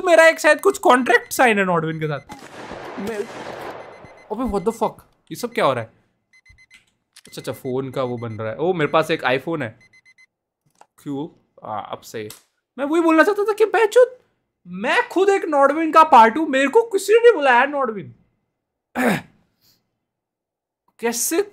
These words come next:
कैसे हो सकता है यार ये सब? मैं जाता है हैदराबाद यार।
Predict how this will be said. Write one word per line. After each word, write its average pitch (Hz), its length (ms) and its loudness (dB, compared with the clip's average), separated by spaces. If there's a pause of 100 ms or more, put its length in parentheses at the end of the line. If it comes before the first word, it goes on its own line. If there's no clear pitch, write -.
कैसे 226 440 -2
हो 277 160 -2
सकता 185 320 -4
है 139 80 2
यार 156 160 2
ये 143 100 -4
सब? 120 260 -12 (1000)
मैं 170 180 -4
जाता 262 300 6
है 285 60 10
हैदराबाद 254 440 8
यार। 226 320 2